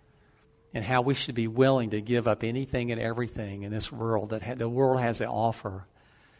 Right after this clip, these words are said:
uh, to obtain this precious, precious treasure that comes, uh, in Christ Jesus. It's refined gold.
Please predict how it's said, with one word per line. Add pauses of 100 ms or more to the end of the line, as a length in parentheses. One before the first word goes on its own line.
(260)
uh,
to
obtain
this
precious,
precious
treasure
that
comes, (760)
uh,
in
Christ
Jesus. (3000)
It's
refined
gold.